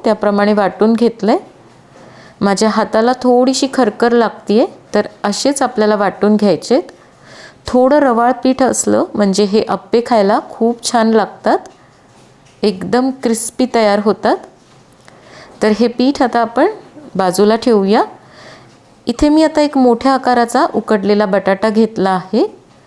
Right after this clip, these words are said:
तो बारीक करून घ्यायचा आहे. तर माझ्याकडे हे पाव भाजण्याचं आहे, त्यानेच मी बारीक करून घेते. तुम्ही एखाद्या चमच्याने किंवा अगदी हाताने बारीक करून घेतलं तरी चालेल, फक्त आपल्याला हे पूर्ण बारीक करायचं आहे.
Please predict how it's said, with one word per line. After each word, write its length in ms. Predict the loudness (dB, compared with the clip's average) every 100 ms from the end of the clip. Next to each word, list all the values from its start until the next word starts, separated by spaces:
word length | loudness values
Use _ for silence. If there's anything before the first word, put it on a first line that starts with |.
| -20 -4
तो 80 | -2
बारीक 380 | 0 0 0 0
करून 300 | 0 2 2
घ्यायचा 420 | 2 2 0 -2
आहे. 80 | -2 -2 -18 -20 -20 -12 -2
तर 120 | 2
माझ्याकडे 640 | 2 2 0 0 0 2 0
हे 160 | 0 -4
पाव 300 | -2 0 0
भाजण्याचं 580 | 2 0 0 0 0 -2
आहे, 240 | -2 0 0
त्यानेच 420 | 0 0 0 0
मी 80 | 0
बारीक 340 | 2 0 0
करून 280 | 0 2 2
घेते. 360 | 2 0 0 -2 -2 -16 _ -20 -20 -20 -10 -2
तुम्ही 220 | 2 2
एखाद्या 320 | 2 2 2
चमच्याने 640 | 2 0 0 0 0 0 -2 -6 -2
किंवा 200 | 0 0
अगदी 360 | 0 -4 -2 -2
हाताने 420 | -2 0 0 2
बारीक 360 | 2 2 0 0
करून 260 | 2 2
घेतलं 460 | 2 0 0 0 0 -2 -14 -20 -16 -2
तरी 180 | 0 2
चालेल, 440 | 0 0 2 0 -2 -8 -14
फक्त 400 | -4 -4 -4 -2
आपल्याला 480 | -2 0 2 2 2
हे 140 | 2 -2
पूर्ण 380 | 2 2 4 2
बारीक 360 | 2 0 -2 0
करायचं 420 | 0 0 0 0
आहे. 100 | -2